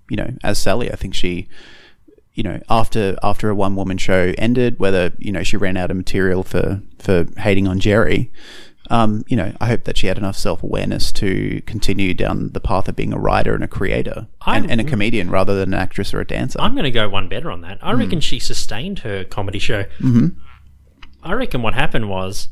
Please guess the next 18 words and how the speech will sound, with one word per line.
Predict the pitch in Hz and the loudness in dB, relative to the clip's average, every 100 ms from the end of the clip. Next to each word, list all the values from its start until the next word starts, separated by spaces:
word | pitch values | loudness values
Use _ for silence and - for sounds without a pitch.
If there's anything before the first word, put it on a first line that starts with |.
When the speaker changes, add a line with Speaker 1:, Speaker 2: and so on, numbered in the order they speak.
| - - | -6 -8
Speaker 2:
you | 147 | -4
know, | 131 | 0
'cause | 143 - | 0 2
Jerry | - 147 160 | 2 2 -2
broke | - 107 107 | 0 2 2
off | 101 107 | 0 -2
all | 101 | -6
contact | 113 151 - 131 | -4 -2 0 0
with | 104 92 | 0 -4
her. | 98 82 117 - - | -4 -4 -8 -14 -4
Speaker 1:
Mm. | 123 104 95 | -2 -2 -4
Speaker 2:
What | 107 202 | 0 2
if | 277 | 2
she | - 165 | 2 0
reached | 135 135 - 117 | 0 4 6 6
out | 117 127 | 2 -4
or, | 120 107 - _ | -6 -10 -18 _
like, | 127 120 | 2 2